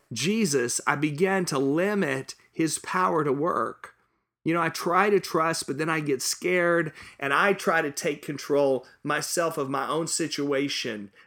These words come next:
I trust in a weak substitute. I trust in myself to try to fix my situation. Because I say, "God, you're not working fast enough. I'm gonna turn back to my own misguided, messed up solutions to try to fix this." Well,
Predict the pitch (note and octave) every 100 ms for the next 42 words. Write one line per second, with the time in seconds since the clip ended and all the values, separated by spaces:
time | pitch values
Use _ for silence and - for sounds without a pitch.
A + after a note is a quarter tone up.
0 | - D3 - G3+ F#3+ - E3+ D3+ C#3 D3+
1 | F3 - - E3+ D#3 C#3+ C#3 - C3 A#2+
2 | C3+ - E3 - D#3+ D3 C3 - - F#3+
3 | F#3+ F3 C3 - - _ _ _ _ _
4 | _ - - D3+ C#3 - D#3 - C3+ -
5 | C3+ C3 B2+ A#2 A#2 A2 G2+ G2 _ -
6 | C#3 D#3+ D#3 E3+ E3 F#3+ F3+ D#3 - -
7 | - D3+ A#3 A3+ G3+ G#3 G#3 G3 G3 F3+
8 | D3+ D#3 D#3+ D3+ B2 A#2 - - - E3+
9 | G#3 F#3+ D3 - G#3 F#3+ F#3+ F3+ F3+ F3
10 | E3+ D#3 D3 C#3+ F3 F3+ F3 D#3+ - _
11 | D3 F3+ G3 - D#3 E3 E3 D#3 C3 A2
12 | - _ - D#3 F#3 F#3+ - - F3+ D#3+
13 | C#3 - _ _ _ - F3+ D#3 E3+ F3
14 | - D3 - C#3 - E3 D3+ - F#3+ -
15 | D#3+ C#3+ D#3+ D3+